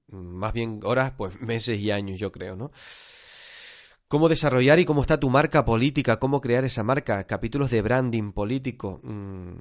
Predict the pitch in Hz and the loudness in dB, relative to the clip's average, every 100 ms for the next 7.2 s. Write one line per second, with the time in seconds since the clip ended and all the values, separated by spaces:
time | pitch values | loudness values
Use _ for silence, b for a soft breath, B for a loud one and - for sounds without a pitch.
0 | - _ _ - 107 101 92 92 98 - | -18 _ _ -10 -8 -8 -10 -10 -12 -8
1 | 101 - 98 107 - 156 165 135 160 156 | -8 -8 -10 -8 -2 0 2 2 2 0
2 | 135 120 175 156 135 107 113 127 123 113 | 0 0 0 -2 -2 0 -2 -2 -2 0
3 | 117 117 117 110 107 110 104 98 98 92 | 0 0 -2 -2 -4 -6 -4 -8 -8 -10
4 | 76 - - - 95 - - - - _ | -14 -18 -20 -18 -16 -16 -20 -20 -20 _
5 | 95 95 92 104 - 104 123 110 107 101 | -12 -8 -8 -10 -6 -2 0 0 -2 -6
6 | - 95 101 110 110 104 104 123 165 170 | -8 -10 -6 0 0 0 -2 -2 2 2
7 | 190 - | 2 -4